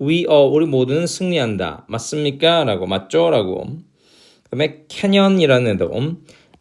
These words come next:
I'll do some too. 나도 약간 그거 할게요. Come on. 어,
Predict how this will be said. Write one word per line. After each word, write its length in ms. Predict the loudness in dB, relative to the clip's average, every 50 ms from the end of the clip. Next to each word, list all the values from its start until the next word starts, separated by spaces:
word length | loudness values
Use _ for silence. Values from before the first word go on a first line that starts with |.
| _ _ 0
I'll 600 | 2 2 4 4 4 4 4 2 2 0 0 2
do 260 | 4 4 6 6 4
some 640 | 2 0 -4 -10 -6 -4 -2 -2 -2 -4 -6 -8 -8
too. 120 | -8 -4
나도 220 | -2 -2 0 2 0
약간 360 | 0 0 0 -4 -4 -6 -6
그거 160 | -4 -2 -2
할게요. 580 | -2 -2 -2 -4 -4 -2 -2 -2 -6 -10 -14 _ _ -20 _ _ _ _ _ _ -20 -14
Come 180 | -8 -4 -2 -2
on. 520 | -2 -2 -4 -8 -12 -14 -20 -20 -20 -20 _ _ _ _ _ _
어, 160 | -10 -10 -8